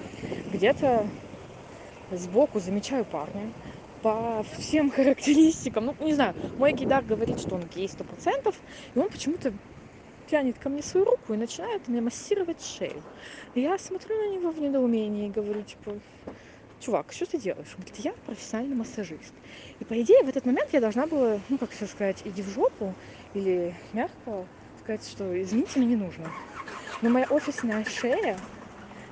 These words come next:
настолько была счастлива в этот момент, что я такая: "Да, окей".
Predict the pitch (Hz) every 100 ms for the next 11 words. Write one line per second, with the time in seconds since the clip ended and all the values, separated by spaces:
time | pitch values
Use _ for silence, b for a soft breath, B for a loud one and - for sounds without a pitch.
0 | - 214 - 254 381 403 285 202 - -
1 | 220 220 220 220 - 185 480 - 202 175
2 | 196 175 - - - 180 180 - - -
3 | - - 170 196 - - - - 247 -
4 | 196 -